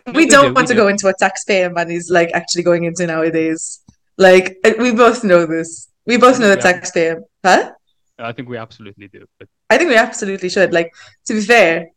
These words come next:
Speaker 1: like, it's such bullshit, right? The fact that this is <laughs> happening. We won't say what it is, and we won't reference
Speaker 2: Yeah.
Speaker 1: anybody by name, maybe.
Speaker 2: 'Cause, oh, tangents. I love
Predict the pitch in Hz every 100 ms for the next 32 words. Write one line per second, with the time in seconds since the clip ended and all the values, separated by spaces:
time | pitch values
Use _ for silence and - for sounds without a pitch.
0 | - 180 185 - 233 190 175 180 190 220
1 | 135 165 - _ _ _ _ 180 170 208
2 | - 185 180 190 208 - 175 185 - 208
3 | - - - - - - - - _ _
4 | _ _ _ _ - - - 294 381 381
5 | 262 208 220 208 196 185 - 208 220 220
6 | 185 190 208 202 - 190 180 175 175 165
7 | 170 214 175 170 160 151 165 - _ _
8 | - 123 _ _ _ 131 127 113 _ 127
9 | 120 107 101 117 117